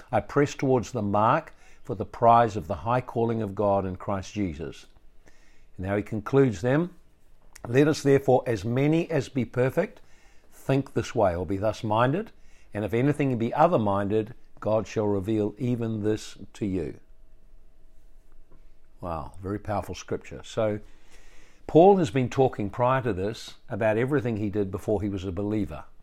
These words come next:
And he talked about his pedigree, his training, his teaching. He said,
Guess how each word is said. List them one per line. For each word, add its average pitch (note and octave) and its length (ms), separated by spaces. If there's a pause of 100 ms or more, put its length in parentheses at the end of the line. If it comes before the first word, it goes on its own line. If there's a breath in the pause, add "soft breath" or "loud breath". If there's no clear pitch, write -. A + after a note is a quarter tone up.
(420 soft breath)
And G2 80
he F#2+ 60
talked D#3 260
about A2 240
his F#2+ 180
pedigree, B2+ 720
his G2 120
training, A2 420
his G2 100
teaching. F#2+ 320
He E2+ 40
said, G2+ 280